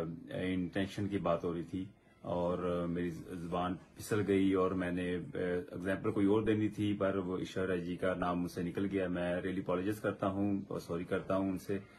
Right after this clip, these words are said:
और, अ, मेरी ये intent नहीं थी और, अ, मैंने मिसाल कोई और देनी थी पर ये निकल गया। I am really apologize। जी, मैं हूं अब्दुल रज़ाक और, अ, कल प्रेस कॉन्फ्रेंस में क्रिकेट की बात हो रही थी, कोचिंग की बात हो रही थी और,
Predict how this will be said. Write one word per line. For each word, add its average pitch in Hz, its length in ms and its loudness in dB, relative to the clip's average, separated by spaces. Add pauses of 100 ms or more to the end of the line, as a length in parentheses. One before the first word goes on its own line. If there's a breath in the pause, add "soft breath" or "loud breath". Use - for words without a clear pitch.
(400 loud breath)
और, 90 340 2
अ, 90 140 2
मेरी 90 240 -2
ये 95 120 2
intent 95 300 2
नहीं 107 220 2
थी 104 300 0 (460 loud breath)
और, 87 300 2
अ, 90 480 0
मैंने 92 180 0
मिसाल 95 340 2
कोई 98 140 0
और 92 180 2
देनी 95 220 2
थी 98 140 -6
पर 90 180 -2
ये 90 140 -2
निकल 85 200 -4
गया। 82 300 -2 (480 soft breath)
I 87 120 -2
am 80 80 -2
really 82 280 0
apologize। 76 420 -6 (960)
जी, 127 220 10
मैं 151 180 12
हूं 147 140 12
अब्दुल 127 180 6
रज़ाक 131 380 10
और, 127 240 8
अ, 127 440 8
कल 113 180 6
प्रेस 113 260 2
कॉन्फ्रेंस 110 460 2
में 107 460 4
क्रिकेट 101 420 0
की 113 80 0
बात 95 260 6
हो 98 120 4
रही 98 140 4
थी, 95 360 4
कोचिंग 101 380 0
की 104 60 2
बात 90 280 4
हो 95 80 2
रही 87 120 -2
थी 92 320 -2
और, 87 300 2